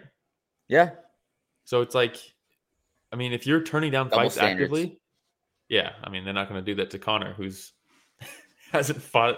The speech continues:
Speaker 2: hasn't got a win at lightweight since twenty sixteen. It's been six years.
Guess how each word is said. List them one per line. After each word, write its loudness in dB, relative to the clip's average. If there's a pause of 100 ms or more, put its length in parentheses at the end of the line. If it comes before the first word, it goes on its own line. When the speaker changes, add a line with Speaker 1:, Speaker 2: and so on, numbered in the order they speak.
(160)
Speaker 2:
hasn't 4
got 6
a 2
win 2
at 0
lightweight 0
since -18
twenty -2
sixteen. -8
It's -10
been -6
six -6
years. 2